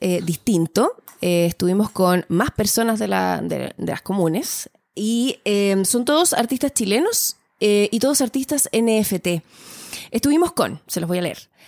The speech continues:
eh, Dani Orlandi, que la pueden seguir en su Instagram, es dani punto orlandi, todas son i latinas. Estuvimos con Cristian Arregui, su Instagram es Arregui Berger, con B alta o B larga y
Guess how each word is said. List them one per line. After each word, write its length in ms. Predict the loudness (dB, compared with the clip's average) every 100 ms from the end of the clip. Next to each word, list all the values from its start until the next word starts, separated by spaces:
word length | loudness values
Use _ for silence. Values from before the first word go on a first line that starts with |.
| -20 _ -2
eh, 160 | 0
Dani 280 | 4 4 4
Orlandi, 600 | 4 2 2 2 2 0 -2 _ _
que 80 | -2
la 100 | 0
pueden 180 | 2 2
seguir 200 | 2 2
en 80 | 2
su 140 | 2
Instagram, 560 | 2 2 0 0 0 -2 -2
es 460 | 0 2 2 0 -2
dani 480 | 0 2 2 0
punto 680 | 0 0 0 0 0 0 -2
orlandi, 720 | -4 -2 0 0 2 2 -2 -4 _ -2
todas 280 | 2 2 2
son 240 | 2 0 0
i 140 | 0
latinas. 640 | 0 0 0 0 0 -4 -10 -20 -20 -20 -20 -20 -10
Estuvimos 520 | -6 0 2 4 2 2
con 180 | 0
Cristian 480 | 2 0 0 0 0 0
Arregui, 560 | 0 0 2 0 -2 _ _ _
su 300 | -2 0 2
Instagram 560 | 2 0 0 -2 0 0
es 300 | 0 0 -2 -2
Arregui 500 | 0 2 2 0 -2
Berger, 580 | 0 2 2 2 0 -2 _
con 300 | 0 2 2
B 140 | 2
alta 360 | 0 0 0 0
o 40 |
B 80 | 2
larga 420 | 2 2 2 -2 0
y 460 | 0 0 0 -4